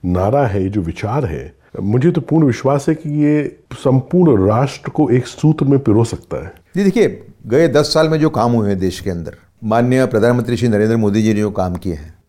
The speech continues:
Speaker 2: उससे एक, अ, नई ऊर्जा मिली है हमारे समाज को और राष्ट्र प्रथम मानने वालों की संख्या में खूब बढ़ोतरी हुई है, ऐसा मेरा मानना है। ये दस साल है, they are water-, watershed years for भारत।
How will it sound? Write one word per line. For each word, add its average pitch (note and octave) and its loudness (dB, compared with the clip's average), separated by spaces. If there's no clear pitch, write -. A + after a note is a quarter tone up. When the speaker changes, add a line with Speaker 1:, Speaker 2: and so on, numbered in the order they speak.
Speaker 2:
उससे G3 0
एक, G#3+ -4
अ, A3+ 0
नई C3+ 0
ऊर्जा C3+ 0
मिली G2+ -4
है F2 -10
हमारे G#2+ -2
समाज E2+ -8
को - -20
और B2 -2
राष्ट्र A#2+ 0
प्रथम E3 -2
मानने D#3 -2
वालों D3+ 0
की D3 -6
संख्या B2 -2
में D#3+ -8
खूब D#3+ -6
बढ़ोतरी G2+ -2
हुई D2+ -10
है, - -20
ऐसा G#2+ -2
मेरा F2 -2
मानना - -14
है। - -20
ये A2+ -2
दस G#2+ -2
साल E3 2
है, E3+ 2
they D#3 2
are B2+ 0
water-, C3 -4
watershed D#3+ 0
years D3 2
for C#3+ 0
भारत। F2+ -6